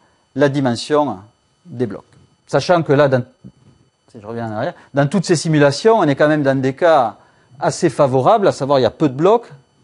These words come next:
P est petit et N est petit. D'accord ? Donc s'il était parti avec des gros blocs, euh, P grand, et cetera, je veux dire, les écarts auraient été encore plus gigantesques. Donc là, ce que j'ai raconté pour l'instant, c'est qu'on faisait plus vite.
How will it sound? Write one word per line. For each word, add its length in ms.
P 140
est 60
petit 540
et 80
N 220
est 40
petit. 400
D'accord ? 460
Donc 180
s'il 140
était 200
parti 360
avec 240
des 80
gros 200
blocs, 360
euh, 160
P 200
grand, 280
et 80
cetera, 540
je 60
veux 60
dire, 120
les 180
écarts 280
auraient 160
été 140
encore 200
plus 160
gigantesques. 340
Donc 180
là, 120
ce 60
que 100
j'ai 80
raconté 480
pour 120
l'instant, 300
c'est 180
qu'on 180
faisait 440
plus 140
vite. 340